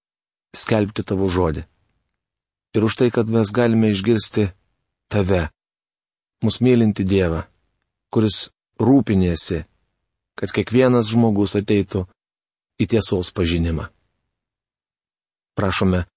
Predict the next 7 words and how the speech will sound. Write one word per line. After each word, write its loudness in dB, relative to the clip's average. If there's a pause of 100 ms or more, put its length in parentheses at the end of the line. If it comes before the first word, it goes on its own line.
(540)
kad -4
šį 0
vakarą 0 (540)
girdėtas 0 (320)
žodis 0 (600)
padarytų 0
perversmą 0